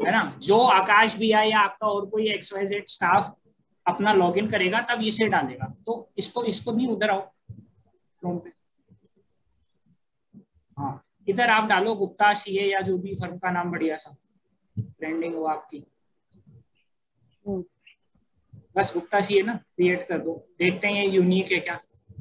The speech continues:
Speaker 1: यूनिक होगा तो मिल जाएगा आपको। हाँ, यूनिक है, कोई दिक्कत नहीं।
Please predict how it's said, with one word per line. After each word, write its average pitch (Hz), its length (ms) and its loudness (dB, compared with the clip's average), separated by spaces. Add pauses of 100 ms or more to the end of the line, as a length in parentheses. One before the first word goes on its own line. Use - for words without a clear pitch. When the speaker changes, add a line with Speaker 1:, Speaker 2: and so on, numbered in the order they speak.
(120)
Speaker 1:
यूनिक 180 500 -2
होगा 175 260 2
तो 165 120 -6
मिल 165 220 -4
जाएगा 170 280 -4
आपको। - 300 -12 (960)
हाँ, 131 360 -4 (100)
यूनिक 151 360 -4
है, 143 100 -16 (120)
कोई 147 100 -4
दिक्कत - 320 -16 (140)
नहीं। - 60 -20